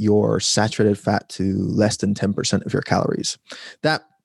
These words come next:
means virtually nothing to most people. And even for me, that's kind of inactionable. I don't go around thinking about how much saturated fat is in my diet relative to the number of calories I'm consuming.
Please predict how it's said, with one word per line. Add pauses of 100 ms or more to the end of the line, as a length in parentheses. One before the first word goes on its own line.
means
virtually
nothing
to
most
people.
And
even
for
me,
that's
kind
of
inactionable.
I
don't
go
around
thinking
about (360)
how
much
saturated
fat
is
in
my
diet
relative
to
the (340)
number
of
calories
I'm
consuming.